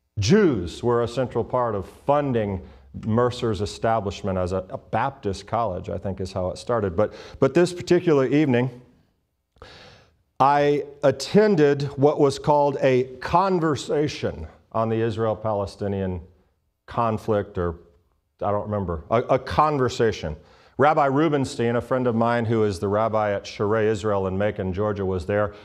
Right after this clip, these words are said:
to represent the Jewish people, along with a professor of New Testament studies, a white guy. We had a Palestinian professor from Mercer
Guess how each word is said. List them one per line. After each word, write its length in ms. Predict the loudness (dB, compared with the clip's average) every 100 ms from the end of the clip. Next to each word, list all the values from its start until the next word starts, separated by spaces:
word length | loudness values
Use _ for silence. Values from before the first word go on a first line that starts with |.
| -6
to 80 | 0
represent 640 | 0 2 0 0 0 0
the 200 | 0 0
Jewish 500 | 0 2 4 2 -2
people, 560 | -4 -2 -2 -2 -6 -20 _ _ _ -4
along 360 | 0 2 2 2
with 180 | 0 2
a 380 | 2 2 -2 -6 -20 -4
professor 520 | -2 2 2 2 2
of 100 | 2
New 180 | 2 0
Testament 560 | 2 0 0 -2 -2 -4
studies, 640 | -2 0 2 0 -2 -6 -2
a 80 |
white 360 | 2 2 0 -2
guy. 320 | 0 0 -2 -8 -20 _
We 140 | 0 2
had 180 | 2
a 220 | 2 0 -4 -14 -6
Palestinian 1120 | 0 2 2 0 -2 0 2 2 2 0 -4 -12 -6
professor 680 | -2 0 0 0 -2 -2 -4
from 580 | -4 -2 0 -2 -4 -8 _ _ _ _ _ _
Mercer 600 | 2 2 2 -2 -2 -6